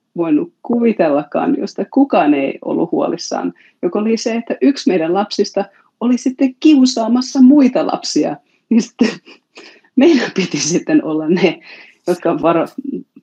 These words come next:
piti varoa, että, että no niin, tästä lapsesta ei tule <laughs> kiusaaja. <laughs> Mutta joo, mm,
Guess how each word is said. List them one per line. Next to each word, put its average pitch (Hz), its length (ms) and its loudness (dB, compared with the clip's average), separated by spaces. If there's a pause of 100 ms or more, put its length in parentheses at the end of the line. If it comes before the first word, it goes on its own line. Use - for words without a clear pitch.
piti 170 180 2 (100)
varoa, 156 300 0
että, - 300 -6
että 143 240 -2
no 160 120 4
niin, 147 260 2 (460)
tästä 151 300 0
lapsesta 156 400 -2
ei - 220 0 (140)
tule - 120 0 (300)
<laughs> - 320 -14
kiusaaja. - 880 -8 (480)
<laughs> - 560 -8
Mutta 151 340 -6 (460)
joo, 156 320 -2 (500)
mm, 370 260 -4